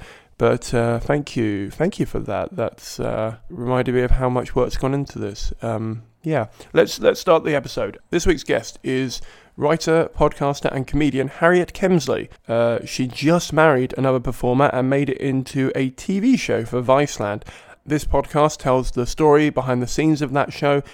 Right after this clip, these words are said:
but also the rest of her life and her career, and why she spent so much time this year recording herself crying.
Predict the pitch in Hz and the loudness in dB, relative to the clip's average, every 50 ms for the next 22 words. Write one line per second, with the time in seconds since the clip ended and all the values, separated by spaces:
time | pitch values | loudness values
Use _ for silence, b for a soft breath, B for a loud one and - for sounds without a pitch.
0 | B B - - 147 135 - 147 143 139 147 139 - - - - - 139 143 147 | B B -4 -2 0 0 0 0 0 2 0 0 -2 -2 4 4 4 6 6 6
1 | 135 135 135 - - - 131 131 127 127 - - - 127 120 143 135 117 113 107 | 4 4 2 -2 -4 -2 -2 0 -2 -4 0 2 2 4 4 4 4 4 2 0
2 | B B B B - - 131 131 123 - - - - - 131 151 156 180 180 - | B B B B -2 0 2 2 2 -2 -4 -6 -8 -2 2 4 4 4 2 0
3 | - 175 - - 143 135 135 - - - 180 202 214 180 139 139 - - 120 113 | 2 2 2 4 4 0 0 0 0 4 4 6 6 6 6 4 2 0 -2 0
4 | 117 107 110 110 - 104 98 101 107 120 b b b b b b b - 139 - | 0 -2 -4 -6 -6 -4 -2 -2 -2 -4 b b b b b b b -10 -8 -8
5 | - - 160 156 160 160 165 165 160 - - 165 165 - - - - - 202 202 | -2 0 2 2 2 2 0 -2 -4 -2 0 0 0 -2 0 2 4 6 6 6
6 | 190 131 104 92 98 98 110 | 6 4 2 0 -4 -8 -12